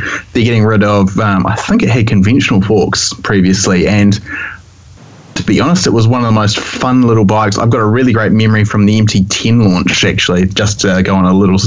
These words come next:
tangent. And so we've been riding these M T tens all day around, uh, the Sunshine Coast of Aussie, and the Kiwi contingent, so there were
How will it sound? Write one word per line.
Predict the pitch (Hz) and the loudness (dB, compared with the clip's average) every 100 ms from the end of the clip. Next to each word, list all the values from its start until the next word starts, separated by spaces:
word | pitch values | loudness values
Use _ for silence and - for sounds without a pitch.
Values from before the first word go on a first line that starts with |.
| 113 113 | 0 0
tangent. | 107 104 95 90 - - - - - - | 0 2 2 0 -4 -8 -10 -10 -6 -2
And | 110 101 98 - - - - - - - - | 0 2 2 0 -4 -6 -8 -6 -6 -4 -2
so | 135 | 0
we've | 127 | 0
been | 135 139 | 2 0
riding | 160 151 | 2 2
these | 123 113 | 2 2
M | 113 | 2
T | 107 | 0
tens | 95 113 107 | 0 0 0
all | 104 | 0
day | 104 101 98 | 0 0 0
around, | 95 95 95 98 | 0 0 0 0
uh, | 98 95 95 - - - - | 0 -2 -4 -8 -12 -10 -6
the | 92 | -4
Sunshine | 104 98 98 92 | 0 0 0 0
Coast | 104 95 92 | 0 -2 0
of | |
Aussie, | 95 98 92 95 - - - - | 0 0 0 0 -4 -10 -12 -6
and | 113 110 107 | -2 0 0
the | |
Kiwi | 110 143 147 | 2 2 2
contingent, | 131 104 104 98 113 - | 2 0 2 0 0 0
so | 110 | 0
there | 95 | 2
were | 98 95 95 | 2 2 0